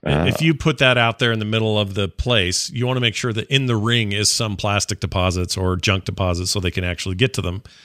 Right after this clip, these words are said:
Speaker 1: And then you assign workers to that building. So, uh, so yeah, like, if they're, if you've got workers assigned there and you're, and within its ring of influence is stuff that they can harvest, they'll do it. They'll, they'll just do it.
Speaker 2: Gotcha.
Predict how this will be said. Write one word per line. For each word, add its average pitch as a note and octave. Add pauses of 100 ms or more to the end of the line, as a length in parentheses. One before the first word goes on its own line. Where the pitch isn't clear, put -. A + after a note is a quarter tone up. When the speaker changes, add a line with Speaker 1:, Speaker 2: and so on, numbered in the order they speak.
(400)
Speaker 1:
And A#2+
then C3+
you C#3
assign C3+
workers A#2+
to A2
that F#2+
building. F#2 (540)
So, G#2+ (540)
uh, G2+ (440)
so C3+
yeah, C3
like, A2
if B2
they're, D3
if A2+
you've D#3+
got D#3
workers D3
assigned D#3+
there A2
and D3+
you're, C3+
and C3+
within D3+
its C3
ring C#3
of A#2
influence A#2
is G2+
stuff -
that A#2
they G#2+
can G2
harvest, G#2+
they'll A#2
do G2
it. -
They'll, G2
they'll G#2
just F#2+
do -
it. -
Speaker 2:
Gotcha. -